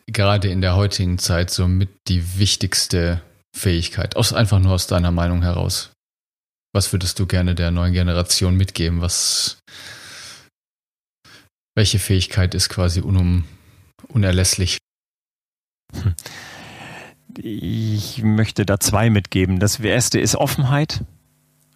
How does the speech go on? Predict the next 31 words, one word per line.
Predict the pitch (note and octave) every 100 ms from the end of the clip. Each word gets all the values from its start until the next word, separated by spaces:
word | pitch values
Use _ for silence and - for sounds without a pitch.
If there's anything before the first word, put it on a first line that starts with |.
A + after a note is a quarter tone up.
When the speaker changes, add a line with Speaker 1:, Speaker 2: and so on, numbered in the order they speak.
| _ -
Speaker 2:
und | G#2+
das | F#2
zweite | - F#2+ G2+ D#2
ist | -
Gelassenheit. | - E2 D#2+ - E2+ - - - _ _ _ _ _ _ - - - - - _ _ _ _ _ _ B2+
Ge-, | - -
also | G2+ F#2+ -
einfach | F#2+ F2+ F2+ -
offen | C#3+ B2+ B2
zu | -
sein | A2 G#2 G#2
für | - G#2
die | G2
Dinge, | - F#2+ F#2
die | F#2+
da | E2+ E2
kommen, | - A#2+ A#2 A#2+ - - - - _
die | -
Sachen | F#2+ G2 F#2+
auszuprobieren, | - F2+ B2+ - C3 - A#2 A#2 A2 G#2+ G#2+ A2 _ _ -
nicht | G2 F#2+ G#2+ - -
alles, | G2 G#2 - - -
wie | - G2
soll | F#2 F2
ich | F#2
sagen, | E2+ E2+ F2
so | F#2 G#2 -
ernst | - A#2 C3 - -
zu | - C3
nehmen, | A#2+ A#2 B2 A#2+ A#2+ B2+ - - - - -
ähm, | G#2 F#2+ F#2+ F#2 F#2 F#2